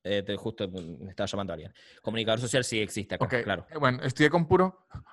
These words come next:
Speaker 2: comunicador social y me acuerdo que cuando yo llegué estaban todos, "Ay, sí, el ingeniero, el ingeniero, vamos a ver,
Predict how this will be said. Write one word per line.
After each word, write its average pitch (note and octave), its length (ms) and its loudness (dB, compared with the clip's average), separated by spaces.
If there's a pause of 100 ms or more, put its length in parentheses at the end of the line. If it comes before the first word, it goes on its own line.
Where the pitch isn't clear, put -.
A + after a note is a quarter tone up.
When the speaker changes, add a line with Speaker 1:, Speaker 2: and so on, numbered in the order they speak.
Speaker 2:
comunicador C#3 440 2
social F3+ 300 -2
y F3+ 80 -4
me D#3 60 2
acuerdo D#3 280 2
que F#3+ 100 -6
cuando C#3+ 580 0
yo C#3+ 160 2
llegué E3+ 240 2
estaban F3+ 440 0
todos, G3 300 0
"Ay, A#3+ 240 -4
sí, B3 220 -6
el G#3+ 120 -2
ingeniero, G3 640 -4
el F3+ 80 -2
ingeniero, E3 540 -2
vamos F#3 260 0
a E3 60 2
ver, D#3 320 0